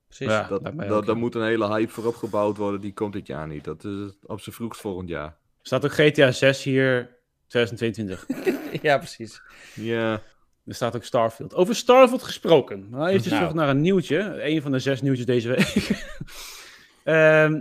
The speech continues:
Speaker 2: Starfield is absoluut een Xbox Series exclusive. Dus als je daar nog twijfel over hebt, het is gewoon echt een Xbox exclusive.
Speaker 1: Ja, het is dus
Speaker 2: Eh,
Speaker 1: een beetje een hard-, hardnekkig gerucht of een hardnekkig ding.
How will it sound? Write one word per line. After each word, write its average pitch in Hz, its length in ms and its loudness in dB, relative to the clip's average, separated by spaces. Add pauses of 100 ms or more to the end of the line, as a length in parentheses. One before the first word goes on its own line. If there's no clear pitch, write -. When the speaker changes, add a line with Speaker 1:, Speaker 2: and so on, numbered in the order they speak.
(140)
Speaker 2:
Starfield 214 760 4
is 185 200 0
absoluut 175 500 -2
een 147 220 -6
Xbox 151 300 -6
Series 135 320 0
exclusive. 127 680 -6 (500)
Dus 120 240 -8
als 131 220 -4
je 139 60 -10
daar 127 200 2
nog 127 180 -4
twijfel 131 320 2
over 120 180 0
hebt, 147 340 -2 (300)
het 135 120 -8
is 139 120 -2
gewoon 123 160 -2
echt 127 180 -4
een 135 120 -8
Xbox 120 240 -12 (120)
exclusive. 117 680 -6 (540)
Speaker 1:
Ja, 104 180 0
het 143 280 0
is 113 120 2
dus - 180 2
Speaker 2:
Eh, 110 60 2
Speaker 1:
een 107 60 0
beetje 175 300 2
een 147 160 -2
hard-, 131 560 -4
hardnekkig 143 680 -4
gerucht 135 520 -2
of 117 120 -10
een 110 120 -8
hardnekkig 131 520 -4
ding. 123 420 -4